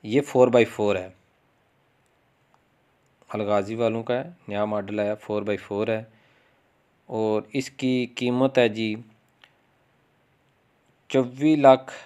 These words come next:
बहत्तर हज़ार सात सौ पचास। ये थे जी फिएट के, अ, तमाम मॉडल और उनकी कीमतें।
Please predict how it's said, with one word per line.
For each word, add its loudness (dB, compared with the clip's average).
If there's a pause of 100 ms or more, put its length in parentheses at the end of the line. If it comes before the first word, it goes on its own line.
(1160)
बहत्तर 2
हज़ार 4 (220)
सात -2
सौ -8 (120)
पचास। -6 (1600)
ये 4
थे 0
जी -2
फिएट 0
के, 4
अ, 0 (2000)
तमाम -6
मॉडल -2 (600)
और -2
उनकी -6
कीमतें। -2